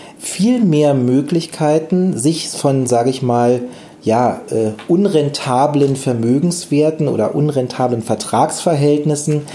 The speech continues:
zu lösen, weil eben, sage ich mal, ein Insolvenzverfahren, äh, neben der bestmöglichen Gläubigerbefriedigung dazu dienen soll, Sanierung herbeizuführen, immer natürlich mit dem Ziel der bestmöglichen Gläubigerbefriedigung.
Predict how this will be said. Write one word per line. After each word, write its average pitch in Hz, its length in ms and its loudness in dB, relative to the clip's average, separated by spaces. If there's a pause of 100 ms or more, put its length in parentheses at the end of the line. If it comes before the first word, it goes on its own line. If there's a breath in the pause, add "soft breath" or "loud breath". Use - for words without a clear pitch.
(240 loud breath)
zu - 180 0
lösen, 185 600 2 (160)
weil 151 240 2
eben, 143 180 2
sage 139 180 2
ich 139 100 -4
mal, 131 260 2 (340 loud breath)
ein 117 140 -2
Insolvenzverfahren, 131 1000 0 (340 loud breath)
äh, 117 300 2
neben 120 280 0
der 131 140 2
bestmöglichen 120 600 -2
Gläubigerbefriedigung 110 1000 -2
dazu 107 240 -4
dienen 110 320 -4
soll, 113 340 0 (320 loud breath)
Sanierung 160 1000 2
herbeizuführen, 185 1300 0 (460 loud breath)
immer 127 260 2
natürlich 110 320 -4
mit 95 140 -4
dem 175 160 -8
Ziel 165 360 0
der 196 120 2
bestmöglichen 185 640 0
Gläubigerbefriedigung. 170 1040 0